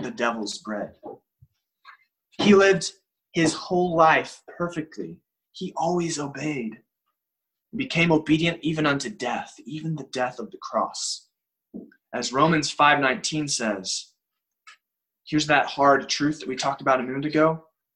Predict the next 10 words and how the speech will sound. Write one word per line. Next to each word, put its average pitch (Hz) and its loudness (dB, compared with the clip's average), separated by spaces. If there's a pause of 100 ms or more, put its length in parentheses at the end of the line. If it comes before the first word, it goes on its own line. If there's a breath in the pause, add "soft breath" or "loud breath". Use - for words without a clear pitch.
(140)
that 131 0
in 135 -6
Adam's 160 0
sin 151 -2
and 147 -6
his 151 -4
disobedience, 156 -4
all 156 -4
of 160 -6
us - -6